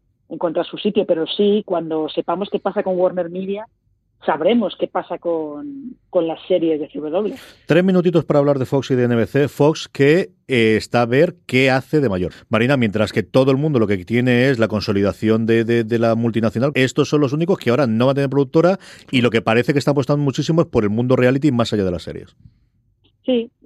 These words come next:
Speaker 1: eh, veremos. Y por la animación, parece también, porque eso, eso está funcionando bien, pero es verdad que,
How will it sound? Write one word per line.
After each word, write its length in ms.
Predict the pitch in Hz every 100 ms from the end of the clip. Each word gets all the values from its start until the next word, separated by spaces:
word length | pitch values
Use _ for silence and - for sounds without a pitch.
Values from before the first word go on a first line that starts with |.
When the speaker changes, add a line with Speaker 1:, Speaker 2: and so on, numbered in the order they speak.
| 190
Speaker 1:
eh, 760 | 180 170 160 156 151 151 147 147
veremos. 480 | 165 185 180 202 -
Y 180 | 190 185
por 140 | 165
la 100 | 156
animación, 680 | 156 151 - 202 226 240 233
parece 300 | 165 180 180
también, 360 | 175 170 214
porque 200 | 208 170
eso, 100 | 160 170 165 160 - _ _
eso 180 | - 175
está 160 | 165 165
funcionando 420 | 180 170 175 170
bien, 160 | 175 208
pero 140 | 180
es 60 | 180
verdad 320 | 180 180 196
que, 380 | - 208 185 170